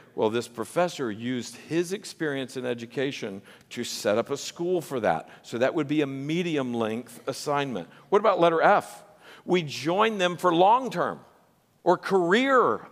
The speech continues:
assignments. And this is when we go for decades. This is when we go perhaps for the rest of your life, for the rest of your working life.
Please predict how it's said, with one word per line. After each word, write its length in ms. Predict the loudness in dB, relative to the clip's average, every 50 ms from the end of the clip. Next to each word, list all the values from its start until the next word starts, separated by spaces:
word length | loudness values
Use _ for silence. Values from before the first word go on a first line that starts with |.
| -4
assignments. 840 | -4 -2 0 0 2 2 2 0 -4 -6 -8 -8 -12 -18 -20 -20 -20 -20 _ _ _ _ _ _ _ _ _ _ 0
And 140 | 2 4
this 160 | 4 2 2 -2
is 120 | -4 -2
when 180 | -2 -2 0 0
we 100 | -2 0
go 280 | 2 2 4 4 2
for 140 | 0 -2 0
decades. 920 | 2 4 2 4 2 2 2 2 2 0 -4 -8 -14 -18 -18 -18 -20 -20 _ _ _ -20 -20 _ _
This 180 | 0 0 0 0
is 120 | -4 -2
when 180 | 0 0 2 4
we 100 | 2 4
go 180 | 4 4 2
perhaps 420 | 4 2 4 4 6 6 4 2 -2
for 140 | -6 -4 -4
the 100 | 0 2
rest 240 | 2 2 2 0 -6
of 100 | -6 0
your 140 | 2 4 6
life, 380 | 6 6 6 6 4 2 0
for 140 | -2 -4 -2
the 100 | 0 2
rest 260 | 4 2 2 2 -4
of 120 | -8 -2 0
your 100 | 0 2
working 440 | 4 4 4 4 2 -2 -4 -2
life. 460 | 0 0 0 -2 -4 -12 -18 -20 -20